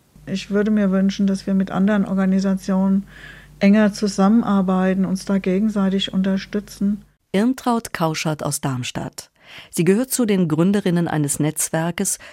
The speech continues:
Speaker 2: für die deutschsprachigen Trainerinnen und Trainer der gewaltfreien Kommunikation.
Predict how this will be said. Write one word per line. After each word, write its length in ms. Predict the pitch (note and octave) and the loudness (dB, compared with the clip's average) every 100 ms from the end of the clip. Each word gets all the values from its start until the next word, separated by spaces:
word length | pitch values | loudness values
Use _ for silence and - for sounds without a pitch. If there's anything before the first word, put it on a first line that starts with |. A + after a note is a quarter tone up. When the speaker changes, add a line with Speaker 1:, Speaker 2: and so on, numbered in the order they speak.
| - | -16
Speaker 2:
für 160 | - | 0
die 100 | D#3 | 0
deutschsprachigen 840 | D3+ D3 - - - D3 D3 D3+ C#3+ | 2 2 0 -4 -2 -4 -2 -2 -2
Trainerinnen 680 | - C3+ D3 D3 C#3+ C#3 C3 | -2 -2 0 0 0 0 -2
und 160 | C3+ | -4
Trainer 340 | - C#3 C3+ C3+ | -4 -4 -4 -4
der 120 | C#3 | -4
gewaltfreien 720 | C3 B2+ B2 - C3+ C3 C3+ | -4 -6 -8 -8 -6 -4 -2
Kommunikation. 920 | C#3+ C#3 C#3+ - - - C3+ A#2 G#2+ | -2 0 -2 -4 -8 -4 -4 -4 -8